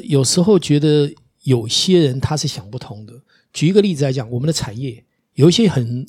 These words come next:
有能力的商家，他平常都po他是吃美食什么，可是讲到公益，叫他捐个钱，他绝对不愿意。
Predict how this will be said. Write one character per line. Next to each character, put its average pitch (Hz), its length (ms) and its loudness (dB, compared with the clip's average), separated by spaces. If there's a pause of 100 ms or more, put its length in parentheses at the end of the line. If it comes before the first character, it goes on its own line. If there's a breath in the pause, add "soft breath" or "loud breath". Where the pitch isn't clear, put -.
有 131 180 0
能 131 180 -4
力 185 100 -2
的 139 100 -4
商 131 260 -6
家， 117 300 -8 (500)
他 233 140 2
平 185 200 2
常 170 160 2
都 175 120 2
po 170 260 0
他 160 220 -2
是 151 160 -4
吃 - 260 -4
美 127 160 -6
食 113 180 -4
什 120 160 -10
么， 104 100 -18 (360 soft breath)
可 151 120 4
是 202 60 6
讲 143 180 -2
到 175 100 2
公 180 260 2
益， 156 300 -4 (160)
叫 170 160 0
他 165 100 2
捐 160 180 2
个 151 80 0
钱， 123 180 -4
他 135 80 -2
绝 131 140 0
对 131 120 0
不 117 160 -10
愿 120 140 -8
意。 117 200 -14